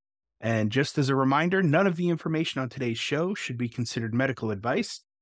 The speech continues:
It's simply infotainment or edutainment to help educate our audience.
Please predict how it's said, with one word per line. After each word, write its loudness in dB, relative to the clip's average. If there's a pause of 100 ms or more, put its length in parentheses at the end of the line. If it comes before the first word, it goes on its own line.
(120)
It's -4
simply 2
infotainment 2
or -2
edutainment 0 (200)
to -4
help -2
educate 0
our 2
audience. -6